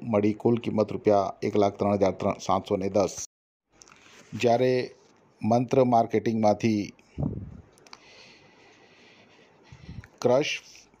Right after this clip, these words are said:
ફેન્ટા, ફંડા ડબલ ટુ ઝીરો એટ બોક્સ નંગ સત્તર, કિંમત રૂપિયા ત્રેવીસ હજાર આઠસો, ડિસ્કવર ટેન્જી બોક્સ નંગ એકવીસ, કિંમત રૂપિયા ઓગણત્રીસ હજાર ચારસો,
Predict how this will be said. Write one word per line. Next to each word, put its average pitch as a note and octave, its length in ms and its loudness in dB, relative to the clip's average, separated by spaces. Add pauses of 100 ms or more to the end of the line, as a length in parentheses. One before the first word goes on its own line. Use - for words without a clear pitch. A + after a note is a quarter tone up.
ફેન્ટા, A#2 420 2 (380)
ફંડા A#2+ 460 2 (760)
ડબલ A2+ 260 2
ટુ A#2 220 4
ઝીરો G#2+ 160 8 (100)
એટ A#2 100 0 (100)
બોક્સ G#2 220 2
નંગ A2 200 -2
સત્તર, A2 300 0
કિંમત G#2 280 -4
રૂપિયા G#2 240 2
ત્રેવીસ G#2 320 0
હજાર G2 220 2
આઠસો, A#2 340 2 (540)
ડિસ્કવર G2+ 580 2
ટેન્જી G#2+ 520 -2 (680)
બોક્સ G#2+ 280 2
નંગ A2+ 220 0
એકવીસ, A#2+ 420 2 (420)
કિંમત G2+ 300 0
રૂપિયા G#2 340 2
ઓગણત્રીસ G#2 440 2
હજાર G2+ 220 4
ચારસો, G2+ 340 2